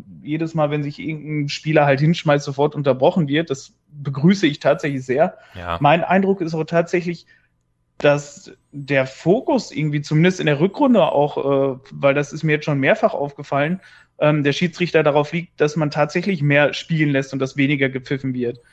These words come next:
Speaker 1: Also es kann jetzt halt nur selektiv bei unseren Spielen gewesen sein, aber das ist nicht das erste Mal, dass mir das aufgefallen ist. Ähm, und da würde ich mich grundsätzlich tatsächlich freuen, wenn das mehr Schule macht, ähm, dass mehr laufen gelassen wird und weniger,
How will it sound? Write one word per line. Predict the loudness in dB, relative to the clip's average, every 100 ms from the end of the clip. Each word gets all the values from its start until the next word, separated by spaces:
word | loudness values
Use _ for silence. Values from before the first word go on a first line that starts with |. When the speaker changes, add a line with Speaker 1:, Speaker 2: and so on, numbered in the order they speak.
| _ _ 0
Speaker 1:
Also | 0
es | 2
kann | 2 2
jetzt | 2
halt | 0
nur | 0
selektiv | -2 -2 -2 -6 -4
bei | -2
unseren | 0 0 0
Spielen | -2 -2 -2
gewesen | 0 0 2
sein, | 2 2
aber | 0
das | -2 -4
ist | -8 -2
nicht | -2 0
das | 0
erste | 2 2 2
Mal, | 0
dass | 0 0
mir | 0
das | 0
aufgefallen | -2 -6 -8 -4 -2 -2 -4
ist. | -6 -8 _ _ _ _ _ 0
Ähm, | 4 4 2 -2
und | -2
da | 0 0
würde | 0
ich | -2
mich | -4 -6 -4
grundsätzlich | 4 6 6 2 2 2
tatsächlich | 2 2 -4 -4
freuen, | -4 0 2 0 0
wenn | -4 -4 0
das | 0 -2 -16
mehr | -6 0 0
Schule | -2 -2 -2
macht, | 0 -2 -4 -6
ähm, | -4 -2 -2
dass | -2 0
mehr | 2 4
laufen | 4 2 0
gelassen | -2 -2 -2
wird | -2 -2
und | -4 -4
weniger, | -2 0 2 2 0